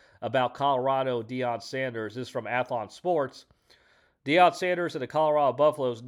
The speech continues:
uh, need just two more wins to go bo-, uh, bowling at season's end. So if they get two more wins, they get a bowl game.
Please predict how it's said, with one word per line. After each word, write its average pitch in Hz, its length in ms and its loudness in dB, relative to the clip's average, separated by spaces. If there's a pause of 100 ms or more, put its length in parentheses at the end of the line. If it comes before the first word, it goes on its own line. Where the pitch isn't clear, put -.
(120)
uh, 117 240 -2
need 120 180 -10
just 123 260 -6
two 151 160 -6
more 135 240 -4
wins 135 280 -6
to 120 100 -12
go 113 200 -4
bo-, 113 560 -2
uh, - 20 -4
bowling 127 460 2
at 110 140 -2
season's 110 440 -10
end. 104 320 -6
So 110 320 -2
if 107 120 -8
they 120 80 -6
get 135 180 -6
two 156 140 -6
more 147 160 -4
wins, 131 240 -4
they 113 80 -4
get 113 160 -2
a - 20 -8
bowl 104 300 -4
game. 92 300 -12